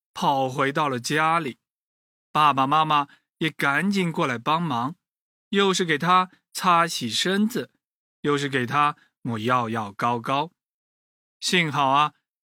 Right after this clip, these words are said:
胖胖猫伤得不是很严重，在球球一家人的精心照料下，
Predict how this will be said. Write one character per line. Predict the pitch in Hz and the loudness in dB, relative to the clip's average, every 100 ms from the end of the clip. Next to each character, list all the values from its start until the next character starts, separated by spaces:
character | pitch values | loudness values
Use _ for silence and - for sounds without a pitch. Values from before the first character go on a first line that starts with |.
| - | -4
胖 | 240 226 | 2 4
胖 | 214 | 4
猫 | 202 220 226 _ _ | 4 4 2 _ _
伤 | - - 196 190 | -4 0 2 2
得 | 170 | -2
不 | 135 | -2
是 | 180 | -2
很 | 156 123 | -4 -6
严 | 104 107 117 | -6 -6 -4
重， | 208 185 - _ _ _ _ _ | -2 -4 -6 _ _ _ _ _
在 | - 170 | -2 -2
球 | 147 160 | 0 0
球 | 170 | 0
一 | 165 156 | -2 -2
家 | 175 170 | 0 0
人 | 139 | -2
的 | 143 147 143 _ - | -2 -4 -6 _ -10
精 | - 160 160 | -4 -2 -2
心 | - 175 | -2 -4
照 | 175 220 196 | -2 0 0
料 | 120 107 | -2 -6
下， | 107 131 110 | -6 -6 -8